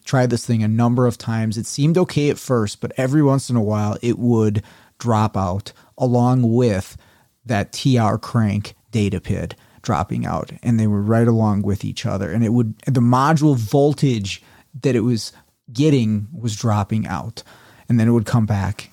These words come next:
after the starter released. And so I'm like, "I, there's gotta be some sort of voltage drop issue here." Now, I'm not losing communication with the module.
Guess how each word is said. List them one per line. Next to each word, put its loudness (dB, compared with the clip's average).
after -2
the 0
starter -4
released. -8
And 0
so -2
I'm 4
like, 2
"I, -8
there's -2
gotta 2
be 0
some -4
sort -2
of -6
voltage -8
drop -8
issue -8
here." -8
Now, 0
I'm 0
not 0
losing 2
communication 0
with -2
the -2
module. -2